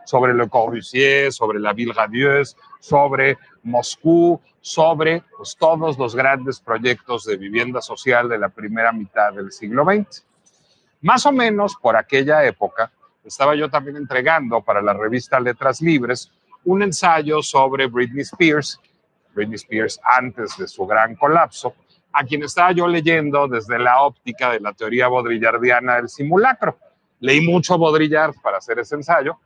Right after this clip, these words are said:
pero también leí una biografía de Britney Spears que le compré a Amazon. Más o menos por aquel tiempo estaba yo editando para una tienda departamental también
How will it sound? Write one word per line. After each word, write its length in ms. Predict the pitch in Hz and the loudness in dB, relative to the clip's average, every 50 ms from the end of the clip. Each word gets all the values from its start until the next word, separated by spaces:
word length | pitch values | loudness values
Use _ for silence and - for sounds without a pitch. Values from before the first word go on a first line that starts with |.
| _ _ _ _ | _ _ _ _
pero 180 | - 233 254 226 | 0 0 2 2
también 260 | 208 185 175 175 180 | 0 -2 0 0 2
leí 140 | 180 160 147 | 2 2 2
una 160 | 151 156 151 | 0 0 0
biografía 500 | 147 143 127 117 113 110 - - 127 127 | 0 0 0 0 -2 -2 -2 -2 0 0
de 60 | 123 | 0
Britney 280 | 110 117 117 113 117 117 | 0 -2 -4 -6 -8 -12
Spears 460 | - - _ 117 113 113 113 107 - | -18 -16 _ -8 -8 -8 -8 -10 -10
que 120 | _ 110 95 | _ -8 -8
le 100 | 92 90 | -8 -8
compré 500 | - 101 98 92 - 110 110 110 110 - - - _ _ _ | -8 -8 -8 -6 -4 -2 -2 -2 -2 -4 -8 -16 _ _ _
a 160 | 147 160 175 | 2 4 4
Amazon. 420 | 190 196 - - - - 123 104 - _ _ _ _ _ _ _ _ _ _ _ _ _ _ _ _ _ | 4 2 0 -2 -2 -4 -6 -6 -8 _ _ _ _ _ _ _ _ _ _ _ _ _ _ _ _ _
Más 340 | _ 104 123 156 202 214 - | _ -2 2 2 2 2 2
o 80 | 226 226 | 0 0
menos 360 | 214 208 202 202 202 185 - | 0 0 0 -2 -2 -4 -4
por 160 | - 147 131 | -2 0 0
aquel 360 | 127 - - 143 139 143 143 | 0 0 -2 -6 -6 -6 -6
tiempo 360 | - 170 156 143 131 - 147 131 | -2 -2 -2 -2 -2 -6 -10 -12
estaba 280 | - - 123 131 131 | -6 -2 0 0 0
yo 140 | 127 127 131 | 0 -2 -4
editando 540 | 131 131 123 - 151 139 135 127 123 127 120 | -4 -6 -4 0 0 0 0 0 -4 -6 -4
para 260 | - - 90 90 95 | -2 -2 -2 0 -2
una 220 | 104 117 - 95 | 0 0 0 0
tienda 400 | - 123 123 123 123 123 123 120 | 0 0 -2 -2 0 2 2 2
departamental 880 | 117 104 - - - - - 120 113 110 113 113 107 - 127 120 123 123 | 2 0 -2 -4 -4 -2 -2 -2 -2 -2 -6 -10 -4 -2 0 0 0 0
también 480 | - 139 135 135 135 131 123 127 131 | -2 -2 -2 0 0 0 0 0 -2